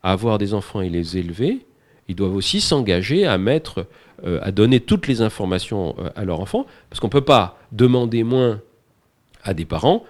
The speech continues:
que ce qu'on demande à un médecin, euh, qui, euh, se voit confier la vie d'un, d'un, d'un patient, euh, c'est-à-dire de lui dire toute la vérité le concernant.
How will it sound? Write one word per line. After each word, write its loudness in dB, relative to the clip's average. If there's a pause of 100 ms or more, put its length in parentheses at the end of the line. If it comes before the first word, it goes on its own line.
(120)
que -6
ce -8
qu'on -6
demande 0 (280)
à -6
un -2
médecin, 2 (360)
euh, 2 (140)
qui, -6
euh, -2
se -4
voit 0
confier -2
la 4
vie -4
d'un, -4
d'un, -4
d'un -4
patient, -2
euh, -2
c'est-à-dire -4
de -6
lui -8
dire -2
toute -12
la -6
vérité -6
le -10
concernant. -10